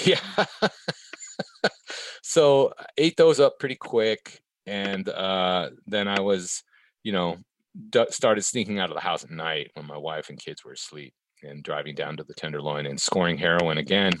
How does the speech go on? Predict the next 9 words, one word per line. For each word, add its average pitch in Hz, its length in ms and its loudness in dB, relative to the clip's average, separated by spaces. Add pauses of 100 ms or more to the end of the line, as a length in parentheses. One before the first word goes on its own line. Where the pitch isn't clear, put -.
(760)
And 101 160 2
I 113 100 2
knew 120 180 6
about 104 240 4
smoking 98 500 0 (420)
heroin 92 400 2
as 85 200 -6
an 82 80 -6
option. 82 420 0